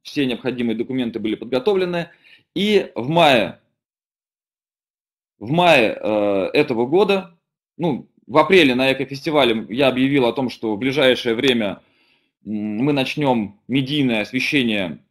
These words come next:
нашего официального, наш-, старта официальной работы в Австралии.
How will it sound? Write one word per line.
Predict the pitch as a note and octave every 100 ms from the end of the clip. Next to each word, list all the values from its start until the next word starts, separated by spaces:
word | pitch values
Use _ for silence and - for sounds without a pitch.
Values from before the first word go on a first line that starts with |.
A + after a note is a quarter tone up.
| _
нашего | G#2 C3 B2 A#2 A2
официального, | F2+ B2 - B2+ A#2+ G#2+ F#2+ D#2+ -
наш-, | - B2 - -
старта | - D3 C3 A2
официальной | A#2 - B2+ A2+
работы | A2 B2 A#2+ G2+ D#2+ _ _ _ - -
в | G2 A2+ A#2+ A2+ G#2+ G2
Австралии. | A#2 - C#3+ D#3 F#3+ F#3+